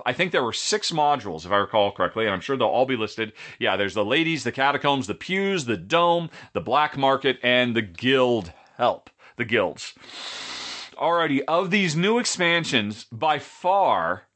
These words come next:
the best one was the, the Dome. And, um, again, for, looking at my original eleven, my number one was Portraits. My number one is still Portraits, which comes in the original box.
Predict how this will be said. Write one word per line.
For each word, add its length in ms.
the 160
best 560
one 480
was 680
the, 320
the 120
Dome. 420
And, 400
um, 260
again, 400
for, 180
looking 320
at 60
my 140
original 500
eleven, 400
my 140
number 240
one 180
was 140
Portraits. 560
My 80
number 200
one 140
is 100
still 300
Portraits, 420
which 140
comes 220
in 60
the 100
original 260
box. 320